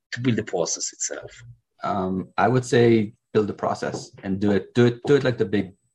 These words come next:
Speaker 2: the big companies do it, like the medium-sized companies do it already from the get-go. Because once you, once you started code, and once the code is somewhere, it's hard to move it to somewhere else.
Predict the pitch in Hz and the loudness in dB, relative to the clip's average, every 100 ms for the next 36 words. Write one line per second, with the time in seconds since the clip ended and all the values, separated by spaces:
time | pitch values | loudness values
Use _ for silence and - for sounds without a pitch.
0 | _ _ - 104 92 95 113 - 98 95 | _ _ -14 -4 -2 2 2 2 -2 0
1 | 90 - 87 - - - 98 98 95 92 | -2 -2 -4 -4 -6 -4 0 2 0 -2
2 | 95 90 - 92 92 90 92 90 90 87 | -2 -2 -4 -6 -6 -6 -4 -2 -2 -2
3 | - 139 123 107 92 87 - _ - - | -2 0 2 2 0 -2 -4 _ -20 -10
4 | - 151 135 139 165 170 190 160 127 147 | 0 4 6 6 6 4 -2 -2 0 0
5 | 156 143 143 127 - 117 117 101 98 - | 0 0 2 2 2 4 6 6 2 -14
6 | _ _ _ _ - 117 127 147 143 139 | _ _ _ _ -6 -2 0 0 -2 0
7 | 131 123 113 - 120 117 104 95 95 - | 4 4 2 0 0 2 0 -2 -4 -6
8 | 127 - - 175 156 156 123 127 113 117 | -10 -8 -4 2 2 4 4 4 2 -2
9 | 120 113 104 98 87 98 92 - - | -4 -4 -2 0 0 0 -2 -6 -18